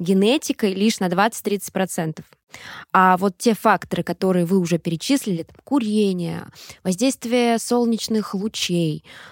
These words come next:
а, что у нас ещё есть, правильное питание, м, образ жизни, физическая активность, а вот это всё, по сути, семьдесят, а, восемьдесят процентов оказывает влияние на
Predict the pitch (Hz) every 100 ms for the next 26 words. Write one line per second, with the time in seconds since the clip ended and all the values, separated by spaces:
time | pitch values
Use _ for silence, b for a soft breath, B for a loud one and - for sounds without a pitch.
0 | - 160 151 - 170 156 151 156 - 151
1 | - 180 196 226 233 226 226 262 - 196
2 | 196 185 170 170 165 170 175 175 170 -
3 | 202 226 196 180 220 196 196 185 180 180
4 | - 175 165 - 320 262 - B B B
5 | - 175 165 185 - 214 185 165 - 226
6 | 330 415 _ 285 - 180 - 294 - 226
7 | 190 175 170 B B B - - 262 285
8 | 247 - 208 - 196 175 170 196 - 170
9 | - 170 285 302 196 202 185 170 - 180
10 | 185 269 277 214 175 175 202 196 170